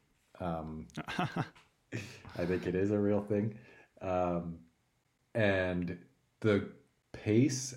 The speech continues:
Speaker 1: at which technology is changing how we live is so crazy, how fast I think it moves, that I think integrating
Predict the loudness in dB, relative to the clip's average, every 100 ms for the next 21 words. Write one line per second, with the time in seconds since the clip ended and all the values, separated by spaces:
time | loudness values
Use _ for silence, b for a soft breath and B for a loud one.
0 | -4 -2 -2 2 2 2 -6 -8 -2 0
1 | 0 0 2 2 2 0 0 2 6 4
2 | 2 -2 -4 -6 -10 -8 -6 -4 -4 -4
3 | 0 2 4 2 -2 -2 0 0 -2 -2
4 | -2 2 2 2 -4 -14 -20 _ _ _
5 | _ _ _ _ _ _ -20 b b b
6 | b b -2 -2 -2 -2 0 2 2 0
7 | -6 -12 -4 0 0 0 0 0 0 -10
8 | -20 _ _ -2 -2 0 2 2 2 -2
9 | -2 -2 -2 -6 -2 0 2 2 0 -10
10 | b b b b b b 0 4 4 2
11 | 2 2 0 0 0 4 4 4 4 4
12 | 4 4 2 -4